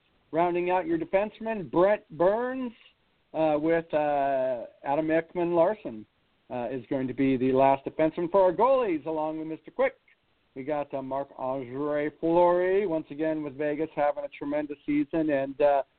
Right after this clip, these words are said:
coaching the team, Gerard Gallant. So, you know what? As I look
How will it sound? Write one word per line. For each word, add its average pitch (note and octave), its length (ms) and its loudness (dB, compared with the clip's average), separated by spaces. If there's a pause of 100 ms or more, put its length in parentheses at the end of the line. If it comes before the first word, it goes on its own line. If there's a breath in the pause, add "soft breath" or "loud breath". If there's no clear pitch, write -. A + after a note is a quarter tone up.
(280)
coaching A3 320 2
the G#3+ 60 -8
team, G#3+ 360 -10 (220)
Gerard E3+ 640 2 (200)
Gallant. E3+ 540 0 (240)
So, D3+ 300 -6 (340)
you G3 80 -8
know B3+ 120 -4
what? C4+ 340 -2
As A3+ 240 -4
I G#3+ 100 0
look G#3 340 -8